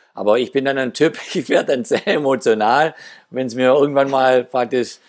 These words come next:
ähm, das Fass am Überlaufen ist, dann, dann ist es dann halt so. Und dann habe ich ja sicherlich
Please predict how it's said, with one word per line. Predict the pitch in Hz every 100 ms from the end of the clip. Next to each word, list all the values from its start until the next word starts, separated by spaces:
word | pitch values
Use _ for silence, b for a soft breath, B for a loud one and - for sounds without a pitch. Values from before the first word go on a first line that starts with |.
| b b -
ähm, | 110 107 -
das | 107
Fass | 139 135
am | 131
Überlaufen | 156 151 147 139 131 127
ist, | 135 135 -
dann, | 113 117 117 - _ _ _ -
dann | 120
ist | 147 120
es | 104
dann | 101
halt | 95 95 87
so. | 92 82
Und | 82 92 92
dann | 95 98
habe | 98 104
ich | 98
ja | 104 98 95 90
sicherlich | - 113 110 107